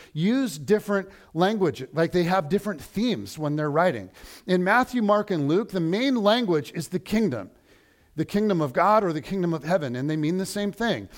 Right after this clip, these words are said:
Yet in the Gospel of John and, and in the rest of the New Testament, the kingdom theme is still present, and it's quite obvious, but they actually use very different language to refer to it.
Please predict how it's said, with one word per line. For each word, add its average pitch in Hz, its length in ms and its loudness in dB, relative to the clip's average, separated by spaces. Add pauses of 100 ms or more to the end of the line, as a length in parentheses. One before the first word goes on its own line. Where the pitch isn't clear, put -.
(160)
Yet 196 300 2 (100)
in 190 140 0
the 185 80 0
Gospel 190 440 0
of 139 100 0
John 226 500 2
and, 185 160 0
and 185 260 0
in 190 80 2
the 180 80 2
rest 180 240 0
of 170 80 -12
the 165 80 0
New 160 100 0
Testament, 196 480 -2
the 135 80 -2
kingdom 254 440 2
theme 233 420 0
is 165 100 -2
still 220 360 0
present, 220 600 -2 (600)
and 185 100 2
it's 180 160 0
quite 220 300 2
obvious, 170 640 0 (180)
but 190 120 -2
they 208 120 2
actually 233 480 0
use 180 320 0
very 202 260 0
different 185 360 -4
language 170 560 0
to 185 120 -4
refer 190 420 0
to 127 200 -6
it. - 160 -10